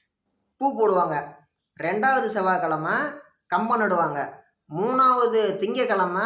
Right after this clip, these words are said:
மூணாவது செவ்வாய்க்கிழமை இருந்து பாத்தீங்களா, அதுக்கு முன்னாடி நாள் திங்கட்கிழமை சக்தி அழைப்பாங்க. செவ்வாய்க்கிழமை கரகம், புதன்கிழமை தீ மிதிப்பாங்க, பூ மிதித்தல் அப்படிம்பாங்க, தீ மிதி திருவிழா, தீ மிதிப்பாங்க. வியாழக்கிழமை கரகம்,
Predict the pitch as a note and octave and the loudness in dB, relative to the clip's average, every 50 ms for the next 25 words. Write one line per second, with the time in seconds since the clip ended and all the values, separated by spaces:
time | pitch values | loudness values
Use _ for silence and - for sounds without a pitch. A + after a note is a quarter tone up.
0 | C4 G#3+ F3+ G3 A3+ B3+ C#4 C4 A#3 G#3 - G3+ G3+ A3+ A3 A3 A3 G#3 G3+ F#3+ | -2 -4 -2 -2 2 2 4 2 2 2 2 2 2 2 2 2 2 0 0 -2
1 | F#3+ F#3 F3 D#3+ D#3+ D#3+ D#3 D#3+ F3+ G3+ F#3+ E3+ - - - - - _ _ - | -2 -2 -2 -2 -2 -4 -2 0 0 2 2 0 -2 -4 -8 -16 -20 _ _ -2
2 | D#3 F3 F#3+ G#3 G3 F#3 F#3 G3+ A3+ A#3+ A#3+ A3+ A3+ A3 G3+ F#3 - G3 G#3 A3 | 0 0 2 0 0 -2 -2 -2 -2 -2 -2 -2 -2 -2 -2 -2 -2 -2 -2 -2
3 | G#3+ G3 F#3+ F#3+ G3 A#3 C4+ C4 - - G3+ - - - A#3 G#3+ F#3+ F3+ D#3 - | 0 0 0 0 0 -2 -4 -6 -6 -6 -6 -6 -4 -2 -2 0 0 0 -2 -2
4 | D#3+ D#3 D3+ D3 C3+ - - - - _ _ _ _ _ _ - F3+ F#3 A3 A3 | -2 -2 -2 -2 -4 -6 -8 -12 -20 _ _ _ _ _ _ -4 0 2 2 4
5 | A3 G#3+ F#3+ F#3+ G3+ G#3+ G#3 G#3+ E3 D#3+ E3+ E3 E3 D#3+ C#3+ C3+ - - - _ | 4 2 0 0 -2 -2 -2 0 0 0 0 0 0 -2 -4 -6 -8 -14 -20 _
6 | _ D#3 D3 D#3 F#3 G#3 A#3 A#3 A3 G#3 G#3 A3 A#3+ A3 - - B3 B3 A#3+ A#3 | _ -12 -6 -2 0 0 2 2 0 0 -2 -2 -4 -6 -8 -10 -12 -8 -6 -6
7 | G#3+ G3 G3 F#3+ F3 D#3+ D3+ D3 C#3+ - - A#3 B3 A#3 A#3 A3 A3 G#3+ - G#3 | -4 -4 -4 -4 -4 -4 -4 -4 -6 -6 -8 -8 -6 -4 -2 -2 -2 -2 -2 -2
8 | G#3 G3 G3 F#3+ F3+ F3+ F3 F3 E3+ E3 D#3+ D3+ - G#3+ G#3+ G#3+ G#3 G3+ F#3 - | 0 0 0 0 -2 -4 -4 -4 -4 -4 -6 -6 -4 -4 -2 0 0 0 -2 -2
9 | - D#3+ D#3+ D#3+ D#3 D3+ C#3 B2+ - - - - _ _ _ - A3 A#3 A3 G#3+ | -4 -4 -2 0 0 0 0 -2 -4 -8 -18 -20 _ _ _ -4 -4 -2 0 2
10 | G3 F#3+ - F#3 E3+ D#3+ D3+ C#3 B2+ C3+ C#3 D3 D#3+ F3+ G3+ G3 - F#3 F3+ F#3+ | 2 2 4 2 2 0 -2 -4 -4 -4 -2 0 2 2 2 0 0 -2 -2 -2
11 | G#3+ G#3+ G3+ E3+ D3+ D#3 D#3+ D#3 D#3 D3+ D3 C#3+ | -2 -2 0 0 0 2 2 2 0 0 -2 -2